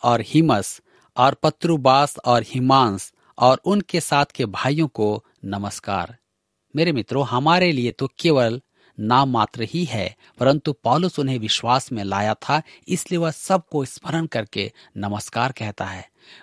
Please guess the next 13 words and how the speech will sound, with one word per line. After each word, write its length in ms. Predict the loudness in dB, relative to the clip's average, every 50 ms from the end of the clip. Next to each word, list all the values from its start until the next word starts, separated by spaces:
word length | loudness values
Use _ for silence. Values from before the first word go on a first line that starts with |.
| _ 0
रोमियो 340 | 4 6 6 6 6 4 2
के 140 | 0 -2 -2
पत्री 320 | -2 -4 -4 -2 -4 -4
सोलह 360 | -4 -4 -4 -4 0 0 0
अध्याय 280 | 0 0 -2 -2 -4 -2
के 140 | -2 -4 -6
पन्द्रह 360 | -4 -2 -2 -2 0 -2 -2
पद 220 | -2 -2 -2 -2
में 100 | -2 -4
लिखा 320 | -4 -6 -6 -6 -4 -2 -2
है, 320 | -2 -2 -4 -6 -8 -10 -16 _ _ _ _ _ _ _ _ _ _ _ 0
"फिलुलुगुस 920 | 2 4 6 6 6 6 6 6 6 6 6 6 6 6 6 2 -2 -10 -14 _ _ 2
और 420 | 4 4 4 4 2 2 0 -2